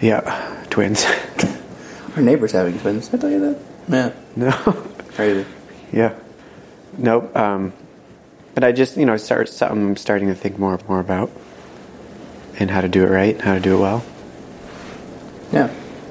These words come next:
Speaker 1: So you said you, uh, had some
Speaker 2: I got
Speaker 1: stories
Speaker 2: no
Speaker 1: about,
Speaker 2: advice
Speaker 1: uh,
Speaker 2: for you.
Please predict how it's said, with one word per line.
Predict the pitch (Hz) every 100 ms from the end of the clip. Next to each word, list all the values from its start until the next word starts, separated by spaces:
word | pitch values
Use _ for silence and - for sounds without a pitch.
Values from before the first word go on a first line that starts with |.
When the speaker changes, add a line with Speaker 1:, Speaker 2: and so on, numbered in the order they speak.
| - - - - - - - - - - - - - - - - - - - - - - - - -
Speaker 1:
So | -
you | 120
said | 110 127 113
you, | 113 107
uh, | 101
had | 104 104
some | 104
Speaker 2:
I |
got | 107
Speaker 1:
stories | 107
Speaker 2:
no | 101
Speaker 1:
about, | 98 98 -
Speaker 2:
advice | 101
Speaker 1:
uh, | 95
Speaker 2:
for | 92
you. | 92